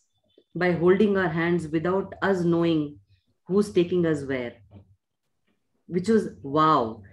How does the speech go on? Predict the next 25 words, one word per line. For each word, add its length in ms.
I 120
don't 260
think 160
I 60
would 180
ask 300
for 160
anything 420
more 280
in 120
my 180
life 360
from 220
there 160
on. 240
From 200
our 120
commanding 540
officer, 640
Sandhu 480
sir, 400
uh, 140
everybody 580
sort 260
of 140